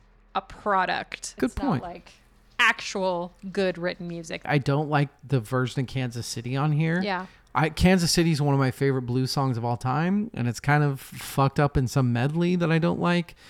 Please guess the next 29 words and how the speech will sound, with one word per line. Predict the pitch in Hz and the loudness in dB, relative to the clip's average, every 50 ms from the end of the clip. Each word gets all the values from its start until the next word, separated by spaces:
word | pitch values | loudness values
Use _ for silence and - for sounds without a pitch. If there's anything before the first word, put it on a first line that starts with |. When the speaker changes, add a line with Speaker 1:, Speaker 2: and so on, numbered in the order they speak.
| - - - - - | -20 -20 -8 0 2
Speaker 2:
Beatles | 135 139 151 143 - - | 4 4 4 4 2 0
for | 143 | -6
Sale | - - 147 135 131 135 139 135 135 - - | -2 0 2 2 4 4 4 4 2 2 0
is | - 131 127 123 107 | -2 0 0 0 -2
Beatles | - - 131 127 131 127 - - | -2 -2 0 0 0 0 -2 -2
for | - 123 | -6 -6
Sale, | - - 139 127 127 127 131 131 - | -4 -2 -2 0 2 2 2 0 0
and | - - 131 127 - | 0 0 -2 0 0
I'm | - 147 160 | 0 0 0
not | 170 - | 0 0
gonna | 185 180 156 | 0 -2 -2
spend | - - - 175 175 170 | -2 -2 -4 -2 0 0
a | 165 | 2
lot | 165 170 165 | 2 4 2
of | 151 | 2
time | - - 151 160 190 190 | 2 0 0 0 0 0
on | 143 117 120 131 | -2 -2 -2 -4
it | 151 - - - | -4 -6 -8 -16
because | - 131 - 165 156 156 156 151 147 - - - - - _ - - - - - - - - _ | -14 -8 -4 -2 0 0 -2 -2 -6 -10 -14 -16 -18 -18 _ -20 -20 -20 -20 -20 -20 -20 -14 _
there's | - 147 139 131 | -4 -2 0 0
other | 156 156 151 151 | 2 0 0 0
things | - - 156 151 135 - - | -2 -4 -4 -4 -4 -6 -8
to | - - | -6 -4
talk | 151 151 160 - | -2 -2 -2 -4
about. | - - - - - _ _ _ - | -8 -10 -10 -10 -12 _ _ _ -12
Speaker 1:
Yeah, | 214 208 | -10 -8
there | 190 185 175 | -6 -6 -6
are. | 165 160 165 156 _ - - - - | -6 -6 -8 -10 _ -20 -8 0 4
Speaker 2:
Hey, | 180 180 196 185 143 120 113 139 | 6 8 8 6 6 4 0 -4